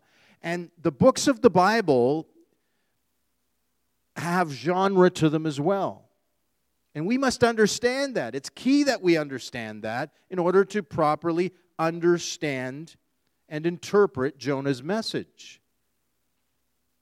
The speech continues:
What's the genre of Jonah? Is it fiction? Is it, is it allegory? Is it prophetic parable? Is it history?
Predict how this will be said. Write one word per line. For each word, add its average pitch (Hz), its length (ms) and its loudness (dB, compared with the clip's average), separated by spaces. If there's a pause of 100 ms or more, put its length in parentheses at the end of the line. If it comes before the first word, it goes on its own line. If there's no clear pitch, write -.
(520)
What's 120 380 -16
the 175 120 -6
genre 127 640 -10
of 135 100 -12
Jonah? 120 420 -14
Is 98 220 -20
it 95 140 -14
fiction? - 480 -12
Is 92 160 -20
it, 92 160 -14 (340)
is 98 220 -10
it 95 140 -14 (120)
allegory? 139 800 -2
Is 110 160 -8
it 117 140 -12
prophetic 110 580 -6
parable? 180 540 -6
Is 107 160 -8
it 95 120 -16
history? - 640 -8